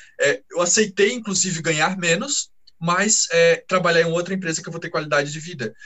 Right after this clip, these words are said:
E ela vira pro gerente e pergunta, "Mas como é que tu tá deixando esse cara sair? Por que que tu não contrata alguém pra colocar do lado dele, pra tirar a vazão,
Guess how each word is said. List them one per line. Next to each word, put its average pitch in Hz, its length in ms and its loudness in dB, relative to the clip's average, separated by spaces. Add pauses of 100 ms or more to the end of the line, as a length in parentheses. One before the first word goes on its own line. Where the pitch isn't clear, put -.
(140)
E 190 40 4
ela 226 140 4
vira 233 180 0
pro 220 120 -2
gerente 196 280 0
e - 40 -12
pergunta, 220 260 0
"Mas 208 300 -4
como 196 220 -4
é 233 80 -4
que - 80 -16
tu 311 80 -14
tá 285 80 -8
deixando 226 360 -4
esse 226 160 -4
cara 214 220 -4
sair? 233 340 -4 (520)
Por 165 140 -8
que 240 140 -6
que - 100 -14
tu 480 60 -6
não 440 100 -4
contrata 285 400 0
alguém 214 220 -2
pra 247 100 -6
colocar 196 380 -2
do 190 80 -6
lado 185 180 2
dele, 180 300 -4
pra 160 180 -4
tirar 170 360 -2
a - 20 0
vazão, 170 420 -2